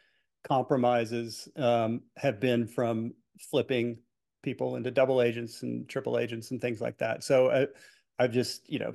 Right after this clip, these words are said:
reading enough history, you see that, like, you, when you, when you identify a spy, the, the last thing you do, you, you only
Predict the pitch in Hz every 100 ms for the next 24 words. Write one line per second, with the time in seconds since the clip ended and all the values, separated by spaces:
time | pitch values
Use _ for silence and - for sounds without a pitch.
0 | - 131 151 151 139 131 123 - 127 -
1 | 123 110 104 - _ _ _ 120 107 -
2 | 120 117 113 110 - - 127 117 - 135
3 | 120 90 _ 156 - _ _ _ _ -
4 | 139 120 139 135 - 147 147 160 147 135
5 | 135 131 156 135 123 - 143 127 131 135
6 | 127 127 117 143 123 131 123 - 123 120
7 | 117 123 123 123 143 139 147 160 156 131